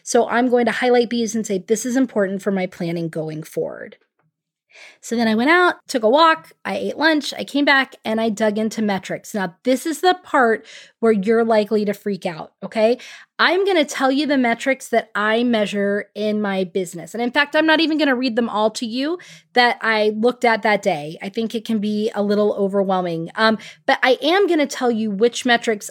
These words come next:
I think are a given for you to monitor if you really wanna know, "Hey, what metrics should I be measuring?" Um, but there's so much more to this. And I just, I really wanna stress again, do not freak out. If you are not at six figures in your business yet,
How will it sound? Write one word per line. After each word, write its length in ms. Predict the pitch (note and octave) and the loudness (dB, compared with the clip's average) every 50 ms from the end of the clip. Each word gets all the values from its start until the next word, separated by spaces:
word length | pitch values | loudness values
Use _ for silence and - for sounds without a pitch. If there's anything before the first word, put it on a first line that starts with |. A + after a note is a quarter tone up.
| - - | -10 -4
I 200 | G3+ G#3 A3+ A3 | 0 0 0 0
think 360 | A3+ - A3+ A3 G#3+ G#3+ G3+ - - | 0 -2 -2 0 0 -2 -4 -6 -4
are 180 | G#3+ G#3 G3 | 0 2 2
a 80 | G3 F#3+ | 2 2
given 500 | F3 - - G#3 G3+ F#3+ G3+ G3+ G3+ G3 | -2 0 0 0 2 2 0 0 0 -2
for 400 | - _ - G3 G3+ G3+ G3 F#3+ | -6 _ -2 0 2 2 2 0
you 560 | G3+ G3+ F#3 F3+ F#3+ G3 G3 G#3 C4+ F4 F4 - - - - - _ _ | 0 -2 -2 0 0 2 2 4 2 2 0 -2 -10 -18 -20 -20 _ _
to 180 | - - D#4 D4 | -2 0 2 4
monitor 640 | C#4 C4+ A#3+ A3+ A#3+ B3+ B3 - D#4+ E4 F4 F4+ - | 4 4 4 4 4 2 0 2 2 4 4 2 0
if 160 | - A3+ - | -2 -4 -4
you 140 | A3 G#3+ G3+ | -2 0 2
really 240 | G3+ G#3+ G#3+ G#3 G#3+ | 2 2 4 2 2
wanna 260 | G3+ G3+ G3 G3 G3 | 2 2 0 0 2
know, 480 | F#3+ G3 F#3+ F#3+ F#3+ G3+ A3 A3 G#3 - | 2 2 2 2 2 2 2 2 0 0
"Hey, 160 | G#3 G#3+ G3 | -2 -4 -4
what 200 | F#3 F#3+ F#3+ - | -2 -2 -2 -2
metrics 400 | G3+ G3 G3 - G#3+ G3+ - - | -2 -6 -6 -6 -8 -8 -8 -10
should 200 | - - - G3+ | -10 -8 -6 -4
I 60 | G3 F#3 | -4 -2
be 140 | F#3 F3+ | -2 -4
measuring?" 560 | F3 F3 F3 F3 E3+ - A3+ B3+ C#4+ D#4 D4+ - - - - - _ - | -6 -6 -6 -8 -6 -4 -4 -2 -2 -2 -4 -6 -12 -18 -20 -20 _ -6
Um, 300 | G3 F#3 F3 F3+ F#3+ F#3+ | -4 -4 -4 -6 -8 -4
but 220 | - A#3+ - - _ - | -4 -4 -4 -4 _ -14
there's 320 | A3 A3+ C#4 C#4 C4+ - | -2 0 2 2 2 -2
so 240 | - - - F4+ F#4 | -4 0 2 2 4
much 220 | F#4 F#4+ - - | 4 0 0 0
more 160 | C#4 C4 C4 | 2 2 4
to 100 | A#3+ G#3+ | 4 2
this. 320 | F3+ F3+ E3+ E3 E3 - - | 2 0 -2 -2 -4 -8 -8
And 160 | - A3 A3 | -8 -6 -6
I 60 | A3 | -6
just, 200 | G#3 A#3+ A#3 - - | -6 -8 -12 -8 -6
I 60 | A#3 | -6
really 360 | G#3 F#3+ G#3 B3 D4 D4+ D#4+ | -4 -4 -4 -2 -2 -2 0
wanna 240 | E4 D4+ C#4+ C4 C4 | 0 0 0 0 -2
stress 380 | B3 - - A#3 A3+ A3 - A#3+ | -4 -4 0 0 0 0 0 -4
again, 400 | G#3+ F3+ G3 F#3+ F#3 F#3 F#3 F#3 - - - - _ _ _ _ F3+ | -2 0 0 0 0 -4 -6 -8 -10 -18 -20 -20 _ _ _ _ -14
do 300 | E3 - C4+ D#4 E4+ F4+ | -2 2 2 4 4 4
not 240 | F4+ E4+ D#4 - - | 4 4 2 2 0
freak 160 | C#4+ C4 - | -4 -2 0
out. 160 | A#3 G3 - | 0 0 0
If 160 | A3+ G#3+ - | -2 -4 -4
you 300 | G#3+ G#3 A3 C4 D4+ E4+ | -4 -2 0 0 2 4
are 140 | G4 G#4 G#4 | 2 4 4
not 200 | F4+ E4+ D#4+ D#4 | 2 2 2 2
at 160 | D4 - - | 2 0 0
six 300 | - - - B3+ - - - | -6 -10 -10 -10 -10 -10 -8
figures 400 | - B3 A#3+ A3 B3+ B3+ A3+ B3+ | -6 -6 -4 -2 -2 -4 -2 -2
in 100 | A#3+ A#3 | -2 0
your 120 | A3 A3 | 0 0
business 500 | G3+ F#3 G3+ G3 G3 A3+ A#3 A#3 A3+ - | 0 -2 -4 -4 -4 -6 -6 -6 -6 -2
yet, 240 | D4 C#4+ D4 C#4+ C#4 | 0 0 0 0 -2